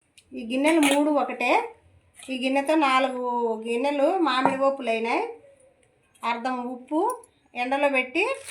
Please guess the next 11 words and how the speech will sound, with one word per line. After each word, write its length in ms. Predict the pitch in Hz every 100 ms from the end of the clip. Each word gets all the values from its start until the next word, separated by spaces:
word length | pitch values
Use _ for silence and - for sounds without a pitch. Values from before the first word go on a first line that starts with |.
| - - - -
ఇదో 160 | 233 240
ఈ 200 | 233 220
ఉప్పు, 320 | 220 220 226 - - - - - - - - - - - - - -
నేను 160 | 247 240
వాడేది 340 | 233 254 262
ఈ 40 | 247
ఉప్పే, 540 | 247 247 302 403 - - _
దీన్నే 300 | 220 262 269
సాల్ట్ 320 | 285 240 247
కూడా 160 | 247 247
చేసుకుంటా. 640 | 226 220 - 233 247 466